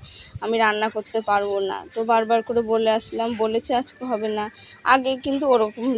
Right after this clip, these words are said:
হতো না, আগে জানো তো গ্যাস ফুরিয়ে গেলে সঙ্গে সঙ্গেই দিয়ে দিত। যে আমাদের এমন দিন গেছে, রাঁধতে রাঁধতে ফুরিয়ে গেছে, তোমাদের দাদা গিয়ে নিয়ে এসছে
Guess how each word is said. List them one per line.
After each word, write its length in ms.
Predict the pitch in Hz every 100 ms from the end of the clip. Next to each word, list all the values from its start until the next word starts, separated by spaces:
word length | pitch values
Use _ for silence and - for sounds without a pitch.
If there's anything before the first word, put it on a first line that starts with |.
| 208
হতো 200 | 226 196 202
না, 100 | 202
আগে 160 | 208 226
জানো 180 | 262 294
তো 100 | 285
গ্যাস 180 | 214 220
ফুরিয়ে 240 | - 240 233
গেলে 160 | 240 254
সঙ্গে 280 | 254 208 220
সঙ্গেই 280 | 233 247
দিয়ে 180 | 233 214
দিত। 220 | 185 214 - 247 - _ _ - 370 _ _ _ - - _
যে 140 | - 233
আমাদের 300 | 254 254 247
এমন 260 | 254 254 254
দিন 140 | 254 247
গেছে, 200 | 247 247
রাঁধতে 260 | 247 226 233
রাঁধতে 260 | 233 240 262
ফুরিয়ে 320 | - 226 220
গেছে, 240 | 220 220 233
তোমাদের 320 | 226 214 208
দাদা 240 | 208 202 214
গিয়ে 180 | 208 208
নিয়ে 200 | 208 202
এসছে 360 | 220 - -